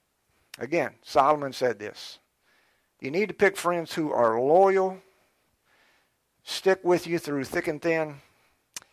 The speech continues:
not just there to flatter you, people that'll actually tell you the truth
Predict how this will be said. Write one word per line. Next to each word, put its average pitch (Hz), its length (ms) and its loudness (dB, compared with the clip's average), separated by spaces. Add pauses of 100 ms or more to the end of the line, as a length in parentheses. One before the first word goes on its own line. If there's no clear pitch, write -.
(420)
not 156 260 0
just 170 260 -4
there 160 180 6
to 143 60 -4
flatter 156 560 2
you, 151 340 -4 (220)
people 147 300 -8
that'll 123 260 0
actually 139 420 0
tell 156 200 0
you 147 100 -2
the 123 100 -6
truth 165 480 -4